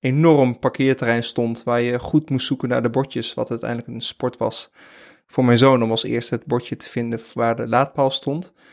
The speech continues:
Ehm, wat zijn jouw ervaringen ermee in, nou ja, in, in Frankrijk geweest en in,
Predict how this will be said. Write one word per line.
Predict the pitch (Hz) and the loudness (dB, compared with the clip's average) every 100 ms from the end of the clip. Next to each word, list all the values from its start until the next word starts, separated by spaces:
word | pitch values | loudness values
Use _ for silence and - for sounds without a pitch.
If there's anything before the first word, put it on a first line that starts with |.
| - - _ _ | -20 -20 _ _
Ehm, | - 127 127 127 127 127 127 135 135 131 - | 0 4 4 4 2 2 -2 -4 -4 -8 -8
wat | - 151 | -4 -2
zijn | 170 | 2
jouw | 165 170 | 6 6
ervaringen | 156 170 160 156 151 | 6 4 4 4 4
ermee | 147 143 143 139 | 4 4 4 2
in, | 139 139 135 135 135 131 _ _ | 0 0 -2 -4 -6 -10 _ _
nou | 147 135 | 2 4
ja, | |
in, | 117 139 | 4 0
in | - 139 139 135 - | -2 -2 -2 -6 -6
Frankrijk | - 160 170 160 | 2 2 4 2
geweest | 151 135 135 131 - | 2 2 2 2 -2
en | - 127 123 - | -2 0 0 -2
in, | 123 123 123 120 | -2 -2 -4 -6